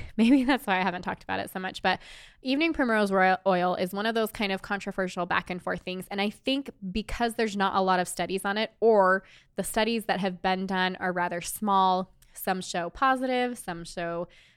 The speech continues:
nothing at all, or maybe even some negative things. And so I, without getting into all of that, um, the idea behind evening primrose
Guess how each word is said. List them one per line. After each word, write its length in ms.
nothing 340
at 120
all, 440
or 220
maybe 360
even 180
some 200
negative 400
things. 460
And 180
so 460
I, 160
without 400
getting 240
into 400
all 240
of 160
that, 320
um, 500
the 160
idea 420
behind 600
evening 300
primrose 480